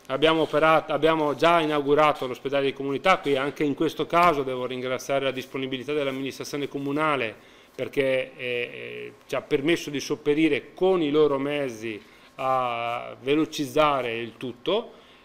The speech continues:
La prossima settimana, se non mi ricordo male, dovremo avere la visita per l'accreditamento della struttura dell'ospedale di comunità, che nel frattempo abbiamo realizzato su, al quarto piano, se non ricordo male,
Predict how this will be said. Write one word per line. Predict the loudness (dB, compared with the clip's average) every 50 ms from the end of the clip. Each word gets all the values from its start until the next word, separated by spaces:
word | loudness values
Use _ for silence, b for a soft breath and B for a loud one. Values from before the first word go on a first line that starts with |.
| B B _ _ _ _ _ _ _ _ _ _ _
La | -2 0 0 2
prossima | 2 2 2 2 0 -2 -4 -4
settimana, | -2 -2 -4 -4 -2 -2 -2 0 2 2 2 0 -2 -4
se | -6 -6 -8
non | -6 -4
mi | -4 -4
ricordo | -4 -4 -4 -4 -4 -2 -2 -2
male, | 0 0 0 -2
dovremo | -2 -4 -4 -4 -2 -2
avere | 0 0 0 2
la | 0 0
visita | -2 -2 -4 -4 -4 -4 -6 -6 -6 -6
per | -6 -6 -4 -2
l'accreditamento | -2 -4 -4 -6 -6 -4 -2 -2 -2 -2 -2 -2 0 0 0 0 -2 -4
della | -6 -6 -6 -6
struttura | -6 -8 -8 -10 -6 -2 0 2 2 2 2 0 -2 -6
dell'ospedale | -2 0 0 0 0 -2 -4 -2 0 0 0 0
di | 0 -4
comunità, | -6 -6 -6 -4 -4 -4 -4 0 0 0 0
che | 0 -4 -8
nel | -10 -8
frattempo | -8 -10 -6 -4 -4 -4 -4 -6
abbiamo | -8 -8 -6 -6 -6
realizzato | -4 -4 -4 -4 -6 -6 -8 -6 -4 -2 -2 -4 -4 -8 -14
su, | -12 -12 -10 -8 -8
al | -6 -8 -8 -8 -6
quarto | -6 -6 -4 -4 -6 -6
piano, | -2 -2 -2 -2 -2 -4
se | -8 -8
non | -8 -8
ricordo | -8 -6 -2 -2 -2 -2 -2 -2
male, | -2 -2 -2 -2 -2 -4 -4 -8